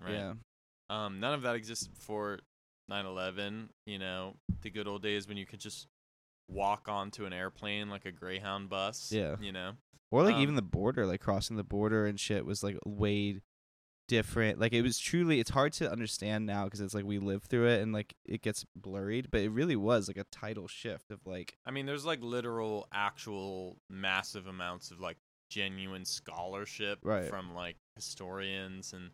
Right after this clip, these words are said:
Speaker 1: political scientists and stuff, like, going into the, the, the genuine, yeah, sea change that, that was nine eleven, and obviously that also, you know,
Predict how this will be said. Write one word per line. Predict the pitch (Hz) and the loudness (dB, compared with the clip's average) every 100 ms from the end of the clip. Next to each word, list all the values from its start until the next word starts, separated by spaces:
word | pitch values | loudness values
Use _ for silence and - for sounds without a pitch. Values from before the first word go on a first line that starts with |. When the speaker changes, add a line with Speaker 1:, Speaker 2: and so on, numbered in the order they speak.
| _ _ _ _ _ | _ _ _ _ _
Speaker 1:
political | 107 104 98 | -4 -4 -4
scientists | 95 - 92 92 - 95 - | -8 -6 -4 -6 -6 -6 -6
and | 98 | -10
stuff, | - 98 101 _ | -4 -4 -4 _
like, | 98 - | -10 -6
going | 98 95 95 | -4 -4 -4
into | 92 95 95 87 82 _ | -8 -8 -8 -8 -12 _
the, | 95 | -12
the, | 76 85 90 82 _ _ | -12 -12 -12 -12 _ _
the | - 85 | -20 -20
genuine, | 95 104 98 95 95 92 85 85 - _ _ _ _ _ | -12 -4 -4 -4 -8 -8 -10 -14 -18 _ _ _ _ _
yeah, | 107 101 76 | -2 -2 -2
sea | - - 104 | -4 -4 -6
change | 98 - 98 95 98 104 - | -6 -6 -2 -2 -4 -6 -4
that, | 95 - _ | -4 -6 _
that | 90 85 | -8 -4
was | 92 92 - | -4 -4 -6
nine | 90 | -8
eleven, | 90 87 92 98 104 | -6 -4 -4 -4 -6
and | 90 | -6
obviously | 85 85 87 - 90 | -8 -8 -10 -12 -12
that | 87 | -12
also, | 80 87 - 90 87 85 _ - - - _ _ _ _ | -8 -10 -6 -6 -6 -8 _ -4 -4 -20 _ _ _ _
you | 110 | -8
know, | 98 85 87 92 | -6 -6 -6 -8